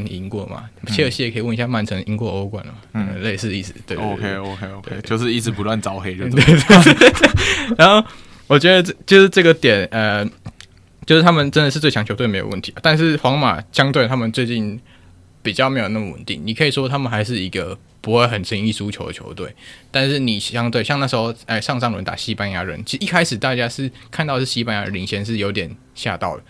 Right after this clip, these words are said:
Speaker 1: 对，对，对，怎么会这样子？但后来当然是有把比分扳回来，然后在，就是在前，前几轮，可能在世界杯结束那时候打，呃，巴耶卡诺的时候，然后，哎，或是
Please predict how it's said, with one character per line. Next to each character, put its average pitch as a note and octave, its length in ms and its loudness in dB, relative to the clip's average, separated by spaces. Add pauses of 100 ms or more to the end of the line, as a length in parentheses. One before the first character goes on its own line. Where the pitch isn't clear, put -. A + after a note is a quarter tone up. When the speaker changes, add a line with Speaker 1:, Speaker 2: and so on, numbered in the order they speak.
(440)
Speaker 1:
对， G#2+ 120 -4
对， F#2 220 -6
对， F#2 100 -8
怎 F#2+ 140 -12
么 G2 140 -10
会 A2+ 180 -4
这 G#2+ 100 -6
样 F#2+ 160 -8
子？ - 180 -20
但 D3 200 0
后 D#3 140 6
来 G2+ 80 2
当 A2+ 160 0
然 G#2 120 -2
是 A2+ 100 -4
有 F2+ 160 0
把 D#2 300 -4 (120)
比 F2+ 140 -10
分 G2 160 -6
扳 F#2 140 -6
回 F2 120 -8
来， C#2 220 -10 (380)
然 A2+ 100 -4
后 B2+ 200 2
在， A2+ 460 0 (360)
就 B2+ 100 -6
是 B2 80 -4
在 B2+ 160 -4
前， F#2 400 -8
前 A#2+ 240 0
几 A2+ 200 -2
轮， F#2 140 -8 (240)
可 - 80 -10
能 G2 160 -4
在 B2+ 140 2
世 B2 140 -4
界 B2 120 0
杯 A#2 120 -2
结 G#2+ 180 -2
束 A#2 100 -2
那 A2+ 140 -2
时 G#2 120 -8
候 G#2 220 -2
打， E2+ 380 -6
呃， F#2+ 240 -8 (380)
巴 G2+ 120 -4
耶 F#2+ 80 -6
卡 A2 140 -4
诺 G#2 140 -4
的 F2+ 60 -6
时 F2 140 -10
候， G2 260 -6 (580)
然 A2 100 -8
后， B2 220 0 (100)
哎， A#2+ 100 -6
或 C3 140 -2
是 C3 220 -2